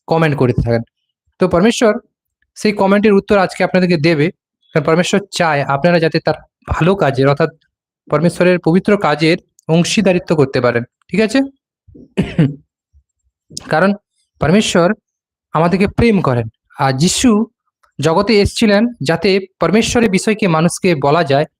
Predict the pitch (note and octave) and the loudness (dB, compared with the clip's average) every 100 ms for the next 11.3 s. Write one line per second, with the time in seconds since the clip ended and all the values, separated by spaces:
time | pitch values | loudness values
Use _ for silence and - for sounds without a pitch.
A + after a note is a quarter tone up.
0 | _ _ _ - D#3+ G3 B3 F#3 G3 G#3+ | _ _ _ -2 0 2 2 2 2 2
1 | G#3 G3 - A3+ G3 G3 F#3 C#3+ B2+ E3 | 0 0 2 2 2 2 0 0 0 0
2 | G3 - F#3+ - A3+ G#3+ F#3 F3 G3 - | 0 0 -2 -2 -2 -2 0 0 0 -2
3 | - _ _ _ _ _ _ - E3 G3+ | -12 _ _ _ _ _ _ -4 0 0
4 | A3 G3+ F#3 D#3+ E3 G3+ F#3+ F#3 G3 E3+ | 0 0 0 0 0 0 0 0 0 0
5 | F3+ - G3+ G3 G3 - F3 - A3 _ | 0 0 0 0 -2 -2 -4 -2 -6 _
6 | _ _ - D3+ E3 G3 G#3 G3+ D#3+ E3 | _ _ -4 2 4 4 4 2 0 0
7 | E3 F#3+ F#3 D3+ C#3+ E3 F3 E3+ D3 C#3 | 0 2 2 2 0 0 0 0 2 0
8 | C3 B2 B2+ _ _ _ _ _ _ D#3+ | 0 -2 -6 _ _ _ _ _ _ -2
9 | F3+ C4 B3+ F3+ E3+ F#3+ A3+ A3+ - A#3+ | 2 2 2 2 0 2 2 0 0 0
10 | A3+ A3+ F3+ G#3+ G#3+ E3+ F#3 G3+ G#3 F3+ | 0 0 0 2 0 0 -2 -2 -2 -2
11 | - - C3+ | -2 -4 -4